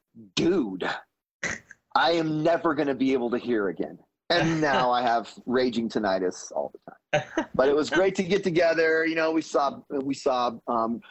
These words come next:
Speaker 1: uh, Brian Gray, who, you know, who
Speaker 2: Oh,
Speaker 1: for
Speaker 2: love
Speaker 1: so many
Speaker 2: Brian.
Speaker 1: years,
Speaker 2: Brian's
Speaker 1: you
Speaker 2: great.
Speaker 1: know, ran the, ran the encore stages at Cornerstone and was the, you know, s-, still does the Blamed and, you know, was my roommate for ten minutes at Newman,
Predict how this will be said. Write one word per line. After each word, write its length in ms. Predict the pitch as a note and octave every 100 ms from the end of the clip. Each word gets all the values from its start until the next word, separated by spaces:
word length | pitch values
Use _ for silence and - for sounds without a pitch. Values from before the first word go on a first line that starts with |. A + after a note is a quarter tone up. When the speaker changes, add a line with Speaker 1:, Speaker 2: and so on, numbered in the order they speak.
| - - _ -
Speaker 1:
uh, 260 | G2+ G#2
Brian 420 | A2 C3 B2+ C3 C3
Gray, 640 | B2 C3+ C3+ C#3 C#3 C#3 -
who, 160 | D#3 -
you 120 | C#3+
know, 200 | B2 B2
who 160 | C3 B2
Speaker 2:
Oh, 180 | B2+ B2+
Speaker 1:
for 40 |
Speaker 2:
love 100 | B2+
Speaker 1:
so 120 | B2
many 120 | B2 B2+
Speaker 2:
Brian. 140 | B2
Speaker 1:
years, 300 | C3 B2+ C3 B2+
Speaker 2:
Brian's 260 | B2+ A#2 -
Speaker 1:
you 80 |
Speaker 2:
great. 80 | A#2
Speaker 1:
know, 160 | A#2 A#2+
ran 540 | A#2 B2+ B2+ B2+ C3+ C3
the, 260 | B2 A2+ - - _
ran 280 | A2+ B2 B2
the 80 | A#2+
encore 400 | A#2+ B2+ C3 C3
stages 480 | - C3 B2 B2 A#2+
at 120 | C#3
Cornerstone 760 | - A#2+ A#2 - B2 A#2 A#2+ A2
and 100 | G2
was 160 | G2+
the, 180 | - - -
you 120 | A#2+
know, 160 | A2+ A2+
s-, 280 | - - -
still 380 | - - E3 D3+
does 340 | C3 B2 A2+
the 60 | B2
Blamed 520 | G2+ A2 A2 A2 A2+
and, 160 | G2+ F#2+ _ _ _ _ _
you 140 | - A2
know, 380 | G#2 G#2 G#2 G2+
was 160 | A2+
my 120 | B2 A#2+
roommate 440 | A2+ C3 B2+ G2+
for 80 | A#2
ten 260 | - A#2+ A2+
minutes 280 | A#2 A#2
at 160 | C3+ B2
Newman, 400 | G#2+ A2 A#2 A#2+